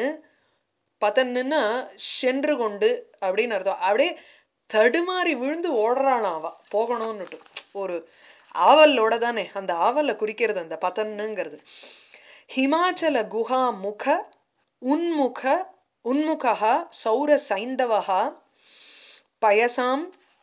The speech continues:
இவ ருருச்சே. சௌர சைந்தவஹ பயசாம் பிரவாஹஹ இவ ருருச்சே. அந்த ஜலத்தினுடைய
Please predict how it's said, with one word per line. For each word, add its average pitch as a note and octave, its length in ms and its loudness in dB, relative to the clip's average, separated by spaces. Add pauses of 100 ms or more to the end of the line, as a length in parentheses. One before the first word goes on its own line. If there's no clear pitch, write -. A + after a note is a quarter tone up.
(1400)
இவ A3 220 -6 (720)
ருருச்சே. A3 600 -2 (1600)
சௌர A#3 420 2
சைந்தவஹ B3 720 2 (280)
பயசாம் A#3+ 640 0
பிரவாஹஹ A3+ 600 2 (220)
இவ A3 280 -2
ருருச்சே. F#3 560 -4 (580)
அந்த F#3 320 -8 (340)
ஜலத்தினுடைய D4 720 0